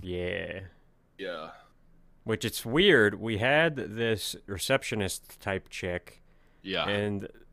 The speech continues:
Speaker 1: so the one, this one girl who's the daughter of the owner went
Speaker 2: Mm-hmm.
Speaker 1: off on maternity leave.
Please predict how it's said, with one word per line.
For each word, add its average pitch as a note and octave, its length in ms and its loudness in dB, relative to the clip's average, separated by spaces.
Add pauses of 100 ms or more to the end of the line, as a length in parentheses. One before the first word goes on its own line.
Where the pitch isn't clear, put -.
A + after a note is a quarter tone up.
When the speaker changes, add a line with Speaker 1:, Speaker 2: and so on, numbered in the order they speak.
(340)
Speaker 1:
so G2 680 0 (480)
the A2+ 120 -2
one, C#3 320 6 (240)
this A2 180 -2
one D3+ 220 6
girl A#2+ 480 6 (240)
who's G2 220 -4
the F#2+ 260 2 (200)
daughter A#2 380 6
of G#2+ 140 0
the G#2+ 160 2
owner F#2 420 2 (420)
went G2+ 160 0
Speaker 2:
Mm-hmm. F#2+ 100 4
Speaker 1:
off F#2 120 0
on G2+ 100 0
maternity A#2+ 420 4
leave. F2 460 -4